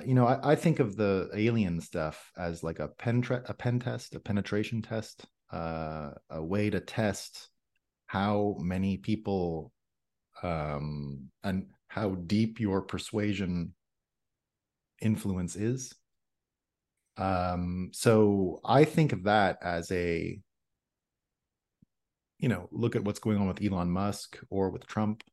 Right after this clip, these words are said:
Uh, I look at it as dark as you can look at it. Uh, I look at it as a, as a test to see if you can kill them.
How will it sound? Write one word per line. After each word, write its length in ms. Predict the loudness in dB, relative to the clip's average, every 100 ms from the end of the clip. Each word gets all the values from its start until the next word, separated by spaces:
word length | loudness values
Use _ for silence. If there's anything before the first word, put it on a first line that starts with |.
| _ -6
Uh, 460 | 0 2 2 2 0
I 140 | 2
look 220 | 6 6 6
at 100 | 6
it 80 |
as 180 | 6 4
dark 280 | 4 2 2
as 120 | -2
you 80 | -4
can 140 | -2
look 160 | 0 0
at 80 | -2
it. 160 | -4 -8 -10
Uh, 240 | -8 -6 -4
I 120 | 0
look 180 | 2 2
at 80 |
it 100 | 2
as 120 | 2 0
a, 100 | -4 -6
as 140 | -10 -8
a 60 |
test 600 | -6 0 2 2 -6 -16 -20 _ _ _ _ -10
to 100 | -8
see 240 | -2 2
if 120 | 2 2
you 80 |
can 180 | 0 2
kill 200 | 4 4
them. 260 | 2 -2